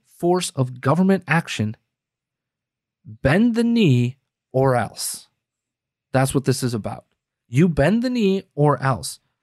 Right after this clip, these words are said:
And I talked about this with my wife, Pat. When we talk about bending the knee, when we talk about the definition of marriage, right?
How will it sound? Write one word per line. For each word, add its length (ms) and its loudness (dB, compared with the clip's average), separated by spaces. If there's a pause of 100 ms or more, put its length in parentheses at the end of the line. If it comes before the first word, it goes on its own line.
(340)
And 140 2
I 80 2
talked 180 -2
about 180 -2
this 160 -2
with 120 -8
my 120 -4
wife, 320 -8
Pat. 300 -20 (460)
When 120 2
we 120 4
talk 240 -4
about 320 -2
bending 340 -2
the 80 -2
knee, 200 -4
when 160 -6
we 100 -8
talk 320 -4
about 260 0
the 80 -14
definition 580 -4
of 160 -10
marriage, 460 -8
right? 240 -2